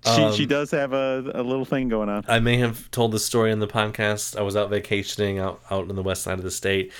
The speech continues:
Speaker 2: and we were at this, like, big, uh, it was an Airbnb, but it was, like, a lot of property.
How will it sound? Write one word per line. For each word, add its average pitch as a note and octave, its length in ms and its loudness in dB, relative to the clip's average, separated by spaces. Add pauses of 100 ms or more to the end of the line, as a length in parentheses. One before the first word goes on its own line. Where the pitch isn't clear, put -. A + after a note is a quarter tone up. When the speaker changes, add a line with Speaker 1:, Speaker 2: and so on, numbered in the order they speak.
(180)
Speaker 2:
and F#2+ 160 -4
we F#2 80 -2
were F#2 140 0
at F2+ 140 -2
this, F#2 200 -4
like, F2 240 -4
big, F#2+ 320 -2 (160)
uh, E2+ 460 -4
it - 40 -10
was F2+ 120 -6
an F#2 80 -8
Airbnb, F#2 380 -4
but F#2 60 -2
it F#2 160 0
was, F2 140 -4
like, E2 140 -4
a D#2+ 40 -6
lot F2 180 -2
of D#2+ 60 -12
property. B2 520 -2